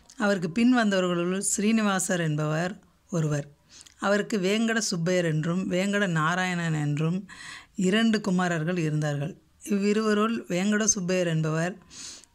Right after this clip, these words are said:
தம்முடைய மாமனார் ஊராகிய சுரைக்கா ஊருக்கு சென்று தம் மனைவிக்கு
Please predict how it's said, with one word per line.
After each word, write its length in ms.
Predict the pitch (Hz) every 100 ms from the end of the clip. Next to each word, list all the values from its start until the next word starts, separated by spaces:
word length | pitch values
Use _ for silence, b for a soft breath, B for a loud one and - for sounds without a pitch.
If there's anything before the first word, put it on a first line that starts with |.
| -
தம்முடைய 420 | 208 208 202 196
மாமனார் 520 | 170 175 214 226 220
ஊராகிய 800 | 190 175 165 156 156 160 180 - - _ _ _ _ _ _ _ _ _ _ _ _ -
சுரைக்கா 680 | - - 226 233 226 247 233
ஊருக்கு 400 | 208 190 175 170
சென்று 460 | 185 160 165 185
தம் 200 | 185 180
மனைவிக்கு 920 | 175 170 190 208 196 - 196 208 208